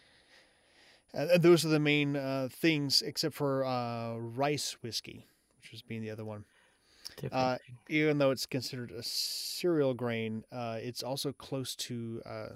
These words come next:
Speaker 1: uh, sochu, if I'm pronouncing that
Speaker 2: Mm-hmm.
Speaker 1: correctly, uh, which still falls in a different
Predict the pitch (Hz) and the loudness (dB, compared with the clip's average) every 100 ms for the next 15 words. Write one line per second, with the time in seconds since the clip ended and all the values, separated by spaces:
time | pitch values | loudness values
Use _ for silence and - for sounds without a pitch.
0 | - _ 113 113 107 151 147 196 233 _ | -18 _ -8 -6 -4 -2 -2 -2 -6 _
1 | _ _ _ _ _ _ _ _ _ - | _ _ _ _ _ _ _ _ _ -20
2 | _ 120 107 117 120 139 127 156 156 170 | _ -18 -14 -12 -10 -6 2 4 4 0
3 | 143 147 - 180 196 - _ - - - | -6 -16 -14 -12 -12 -14 _ -20 -20 -20
4 | - _ 139 135 139 131 - - - - | -20 _ -2 0 0 -2 -6 -4 -6 -2
5 | 180 - - 151 143 147 127 131 120 - | -2 -4 -6 2 4 4 0 -6 -8 -12
6 | 104 | -18